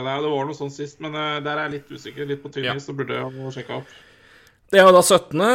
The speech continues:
Speaker 2: eh, som det er da lørdag kveld eller lørdag natt for vår del. Jeg er ikke sikker på ennå, men vi kommer vel da med en podcast enten på søndag eller på mandag, når vi har den lista klar, så tar vi neste
Speaker 1: Ja.
Speaker 2: podcast, eh, og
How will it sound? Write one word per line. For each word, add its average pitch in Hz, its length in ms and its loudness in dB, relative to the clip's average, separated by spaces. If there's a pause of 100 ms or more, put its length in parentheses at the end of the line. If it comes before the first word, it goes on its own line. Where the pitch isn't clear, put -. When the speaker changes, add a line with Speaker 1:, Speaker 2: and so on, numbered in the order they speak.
(260)
Speaker 2:
eh, 170 640 0
som 165 220 -4
det 160 100 4
er 147 220 2
da 143 340 2
lørdag 135 560 0
kveld 131 240 2
eller 135 180 0
lørdag 131 300 0
natt - 420 -8
for - 540 -6
vår 123 240 2
del. 165 220 -2
Jeg 143 280 -2
er 147 140 -4
ikke 135 160 -10
sikker 123 260 -6
på 127 140 -4
ennå, 143 140 -2
men 147 100 -2
vi 143 80 0
kommer 120 300 -4
vel 123 100 0
da - 20 -4
med 120 140 -2
en - 60 -8
podcast 120 340 -8
enten 120 360 -8
på 120 100 -6
søndag 113 360 -4
eller 107 140 -4
på 123 100 -6
mandag, 123 380 -4
når 117 80 -6
vi 120 80 -2
har 110 160 -6
den 110 140 -4
lista 113 240 -8
klar, 147 360 0
så 131 160 -4
tar 110 180 -4
vi 110 80 -4
neste 107 220 -6
Speaker 1:
Ja. - 60 -2
Speaker 2:
podcast, 104 540 -10
eh, 110 420 -4
og 104 540 -6